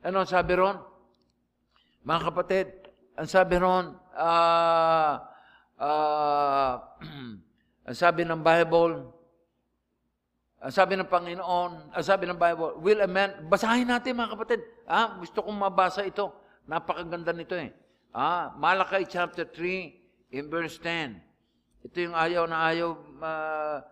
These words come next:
kinakabahan ng mga mananampalataya pag, ah, binabasa na ito eh. Ah? Sabi rin sa verse eight, "Will a man rob God? Yet you have robbed me," sabi ng Panginoon.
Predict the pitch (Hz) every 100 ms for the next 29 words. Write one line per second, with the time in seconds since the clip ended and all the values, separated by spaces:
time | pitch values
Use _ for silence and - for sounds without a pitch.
0 | _ - 143 156 156 156 156 160 156 156
1 | 156 151 151 147 147 151 135 151 139 170
2 | 160 147 131 143 135 139 139 131 139 135
3 | 147 143 135 135 185 117 - _ _ _
4 | - 98 135 165 185 - - _ _ _
5 | _ _ _ _ _ _ 113 214 226 214
6 | 202 196 202 175 175 202 185 - - _
7 | 156 233 240 226 247 220 233 233 185 240
8 | 269 269 - - - - _ _ _ _
9 | _ _ _ _ _ 107 131 175 269 269
10 | - 247 233 247 214 254 285 277 311 240
11 | 196 185 196 185 185 185 190 185 165 120